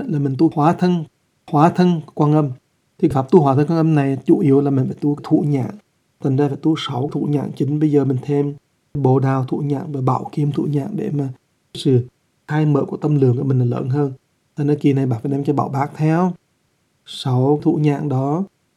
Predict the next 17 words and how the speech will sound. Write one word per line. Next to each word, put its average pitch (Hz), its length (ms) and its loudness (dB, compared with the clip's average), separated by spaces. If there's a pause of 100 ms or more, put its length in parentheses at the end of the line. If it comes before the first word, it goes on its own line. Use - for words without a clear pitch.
Rồi 147 480 0 (420)
lại 147 300 -4 (160)
thêm 165 580 0 (440)
hai 147 300 -2
thụ 151 140 0
nhãn 147 320 -4
kia 151 300 0
là 139 160 -2
mình 135 200 -4
gọi 127 180 -2
là 127 180 -2
cái 151 100 -6
Bồ 139 140 0
Đào 131 220 -2
Bảo 131 220 -4
Kiếm 143 240 0
nữa. 147 120 0